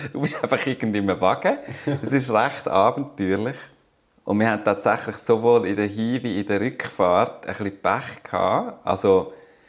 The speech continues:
in der Hinfahrt ist es wirklich ein bisschen dumm gelaufen. <laughs> Ich bin, es ist, wir haben mega klug geplant und so. Ich bin schon in Basel gsi, wie den ganzen Tag.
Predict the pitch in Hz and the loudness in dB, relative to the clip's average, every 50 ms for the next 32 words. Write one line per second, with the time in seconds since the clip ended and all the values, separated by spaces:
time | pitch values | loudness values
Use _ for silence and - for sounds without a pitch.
0 | _ _ _ _ _ _ _ _ - 95 110 113 107 113 131 151 170 165 151 131 | _ _ _ _ _ _ _ _ -4 -2 2 2 2 4 4 4 4 4 4 4
1 | 127 123 - - - - 104 107 101 98 107 104 101 - - - 98 - 104 98 | 4 4 2 -2 -6 -6 -6 -6 -4 -2 -2 -2 -2 -2 -8 -10 -8 -4 -4 -4
2 | 95 - 95 92 - - - 95 - - - - 90 90 87 - - - - 101 | -4 -4 -6 -6 -4 -4 -4 -4 -4 -4 -4 0 0 0 0 -2 -6 -4 0 0
3 | 101 101 - - 104 110 - - - - _ _ _ _ _ _ _ - 139 - | 0 0 0 -4 -8 -8 -10 -14 -20 -20 _ _ _ _ _ _ _ -2 -2 -2
4 | - - - _ _ _ _ - _ - - - - - - - - 123 - - | -4 -16 -20 _ _ _ _ -20 _ -18 -16 -16 -16 -18 -12 -6 -4 -4 -4 -4
5 | - - 127 117 113 113 107 101 101 104 - - - _ _ - - - 98 95 | -2 0 2 2 4 4 2 2 0 -4 -14 -20 -20 _ _ -14 -8 -8 -8 -6
6 | 104 98 95 - 98 101 101 101 98 95 95 95 98 95 95 98 95 90 - - | -6 -8 -8 -6 -4 -2 0 0 0 0 2 2 2 2 4 4 2 0 0 -6
7 | - - _ _ - - - 104 101 104 104 - - - 95 87 82 82 87 95 | -18 -20 _ _ -12 -4 0 0 0 0 0 -4 -4 0 2 4 4 6 4 2
8 | 98 104 101 117 - - 110 107 - - - 95 98 113 110 - 117 123 - - | 2 0 -4 -4 -4 -4 -4 -4 -2 0 2 2 2 2 0 -2 -4 -4 -4 -4
9 | 135 123 - 127 110 104 98 95 87 80 87 - - 104 104 101 - - - - | -6 -2 0 0 2 0 0 0 0 0 -2 -2 -4 -8 -8 -8 -10 -12 -10 -8
10 | 82 82 82 82 87 87 - - 87 95 87 85 90 95 - - - - 80 80 | -8 -8 -8 -6 -6 -6 -4 -2 0 2 2 2 0 -2 -6 -8 -8 -6 -6 -4
11 | 80 82 82 - | -6 -8 -10 -14